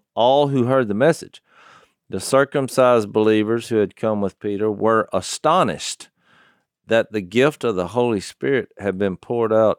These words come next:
even on the Gentiles." So, I mean, he's, he's remembering these moments where he's, like, having these aha moments of, "Oh man, God came down for the entire world,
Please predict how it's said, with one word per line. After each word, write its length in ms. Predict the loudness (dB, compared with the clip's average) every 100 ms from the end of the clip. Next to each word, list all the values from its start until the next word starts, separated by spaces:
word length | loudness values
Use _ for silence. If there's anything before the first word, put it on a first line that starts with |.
| 0
even 320 | 2 4 4
on 120 | 4 2
the 100 | 2
Gentiles." 720 | 0 0 0 -2 -2 -8 -20 _ _ _ _ _ _ _
So, 420 | 0 2 2 -2 _ _ _
I 40 | -2
mean, 120 | 0
he's, 320 | 2 2 0
he's 300 | 0 2 4
remembering 600 | 4 4 4 4 4 4 4
these 240 | 2 0
moments 560 | 0 2 2 0 -4 -6
where 120 | -4
he's, 220 | -4 -2
like, 200 | -2 0
having 280 | -2 -2 -4
these 180 | -6 -4
aha 560 | 0 2 2 0 0 0
moments 560 | 0 -2 -2 -4 -8
of, 260 | -8 -8 -10 _ _ -20 -20 _ _ _
"Oh 220 | -6 -4
man, 480 | 0 2 2 0 -4 -4
God 360 | 0 0 0
came 300 | -4 -2 -2
down 440 | -2 -2 -2 -6 -8
for 160 | -4 -4
the 280 | -4 -8 -4
entire 840 | -4 -6 -6 -2 0 0 -2 -4
world, 600 | -4 0 2 2 0 -4